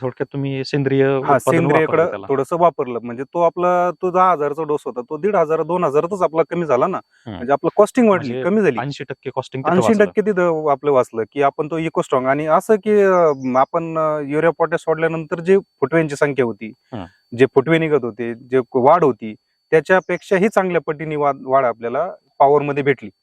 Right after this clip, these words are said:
Speaker 1: म्हणजे तुम्ही, अ, सुरुवातीचं नियोजनच असं केलं की फुटव्यांची संख्या आणि फुटवे
Speaker 2: हा,
Speaker 1: हे एक
Speaker 2: याचं
Speaker 1: समान झाले आणि
Speaker 2: नियोजन, हा.
Speaker 1: बरोबर वाढले. कारण आज ऊस जर पाहिला तर असं वर खाली अजिबात
Speaker 2: नाही,
Speaker 1: दिसत
Speaker 2: वर
Speaker 1: नाही.
Speaker 2: खाली कुठंच नाही.
Speaker 1: एकसारखा दिसतो,
Speaker 2: एकसारखा,
Speaker 1: सगळ्या
Speaker 2: पूर्ण
Speaker 1: कांड्यासारखा.
Speaker 2: एकसारखा, हा.
Speaker 1: त्याच्यानंतर काय केलं?
Speaker 2: त्याच्यानंतर सुरुवातीला मग एक, अ, आता generally आपण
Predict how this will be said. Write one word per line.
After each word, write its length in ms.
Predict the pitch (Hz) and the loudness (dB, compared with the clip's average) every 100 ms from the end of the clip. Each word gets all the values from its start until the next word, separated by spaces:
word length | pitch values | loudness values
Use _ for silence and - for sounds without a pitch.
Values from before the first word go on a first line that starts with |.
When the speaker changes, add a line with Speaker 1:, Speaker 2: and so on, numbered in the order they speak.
| - | -12
Speaker 1:
म्हणजे 180 | 117 120 | -10 -8
तुम्ही, 380 | 139 135 131 | -6 -4 -2
अ, 140 | 135 110 | -2 -4
सुरुवातीचं 460 | - 127 123 131 135 | -2 -2 -2 -2 0
नियोजनच 340 | 135 131 135 139 | 0 0 -2 -2
असं 160 | - | -4
केलं 240 | 131 113 98 | -2 -2 -2
की 280 | - 113 | -4 -6
फुटव्यांची 520 | 113 - - 123 127 127 | -6 -8 -2 0 0 -2
संख्या 540 | 139 127 - 123 123 | -2 -2 -2 0 -2
आणि 260 | - 110 113 | -4 -6 -6
फुटवे 380 | - 147 117 101 | -6 -2 -2 -2
Speaker 2:
हा, 300 | 123 143 139 | -2 0 2
Speaker 1:
हे 80 | 120 | 2
एक 60 | |
Speaker 2:
याचं 160 | 160 151 | 2 2
Speaker 1:
समान 180 | 175 139 | 0 0
झाले 220 | 131 147 | -2 -2
आणि 120 | 151 | 0
Speaker 2:
नियोजन, 260 | 147 147 139 | 0 0 0
हा. 220 | 135 107 104 | -2 -4 -2
Speaker 1:
बरोबर 280 | 147 143 131 | 0 2 0
वाढले. 220 | 123 104 | -2 -4
कारण 440 | - _ - 131 | -14 _ -4 0
आज 140 | 143 139 | 0 -2
ऊस 180 | 165 | -6
जर 160 | 151 170 | -4 -2
पाहिला 300 | 165 139 110 | 0 0 -2
तर 160 | - 123 | -6 -6
असं 180 | - | -2
वर 120 | 139 147 | -2 -2
खाली 200 | 151 143 | -4 -4
अजिबात 220 | 143 139 | -2 0
Speaker 2:
नाही, 100 | 147 | 2
Speaker 1:
दिसत 100 | 151 | 4
Speaker 2:
वर 120 | 160 | 2
Speaker 1:
नाही. 60 | 175 | 0
Speaker 2:
खाली 180 | 156 147 | -2 -4
कुठंच 200 | 147 135 | -2 -2
नाही. 80 | 127 | -2
Speaker 1:
एकसारखा 360 | 113 135 - | -2 -4 -4
दिसतो, 220 | 113 107 | -10 -4
Speaker 2:
एकसारखा, 220 | 135 - 127 | -4 -2 -2
Speaker 1:
सगळ्या 160 | 127 | -2
Speaker 2:
पूर्ण 140 | 127 120 | -4 -6
Speaker 1:
कांड्यासारखा. 340 | 117 110 - | -6 -6 -8
Speaker 2:
एकसारखा, 280 | 107 110 117 | -12 -12 -14
हा. 60 | 110 117 _ _ | -16 _ _ _
Speaker 1:
त्याच्यानंतर 440 | 147 175 175 160 139 | -2 0 0 0 -2
काय 140 | 107 | -2
केलं? 200 | - 90 - _ _ | -6 -12 -16 _ _
Speaker 2:
त्याच्यानंतर 460 | 135 131 160 165 175 | -2 0 -2 -2 -4
सुरुवातीला 500 | - 180 180 196 185 | -2 0 2 2 2
मग 140 | 190 | 2
एक, 280 | 190 190 - | 2 0 2
अ, 320 | 185 185 185 | 4 4 2
आता 160 | 180 180 | 0 -2
generally 400 | 160 180 180 175 | 0 2 2 2
आपण 200 | 170 | 2